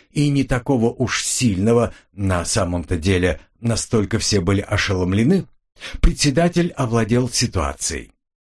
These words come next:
"Мэтр!" — прогремел он, обращаясь к Клаудии.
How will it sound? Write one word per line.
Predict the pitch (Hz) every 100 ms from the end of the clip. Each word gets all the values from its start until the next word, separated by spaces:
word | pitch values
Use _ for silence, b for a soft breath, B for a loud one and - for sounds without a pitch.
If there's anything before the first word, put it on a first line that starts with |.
| _ _ _ _ _ _
"Мэтр!" — | 73 101 175 190 160 - 123 - - - - _
прогремел | - 104 92 95 92 87 78
он, | 127 147 151
обращаясь | 113 98 95 - 104 104 -
к |
Клаудии. | - 98 71 65 - 65 50